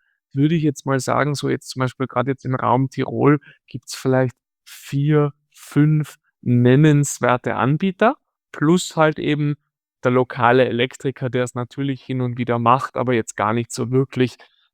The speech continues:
äh, bewirbt oder so wirklich in den Fokus stellt als seine Tätigkeit.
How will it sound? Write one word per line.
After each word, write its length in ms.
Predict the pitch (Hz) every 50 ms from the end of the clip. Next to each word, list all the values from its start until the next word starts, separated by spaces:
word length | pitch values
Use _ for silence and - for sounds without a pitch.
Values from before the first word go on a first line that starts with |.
| -
äh, 160 | - 123 113 - _ _ _
bewirbt 720 | - 139 135 123 135 147 156 160 156 160 156 - _ - -
oder 180 | 123 120 127
so 180 | 120 - 131 120
wirklich 300 | 123 127 - - 127 120
in 100 | 117 117
den 140 | 120 117 110
Fokus 420 | - - 120 117 _ - 123 123
stellt 380 | - - - - 95 110 - -
als 200 | 107 - - -
seine 300 | - 104 107 107 101 -
Tätigkeit. 560 | _ - 107 - - - _ - - - -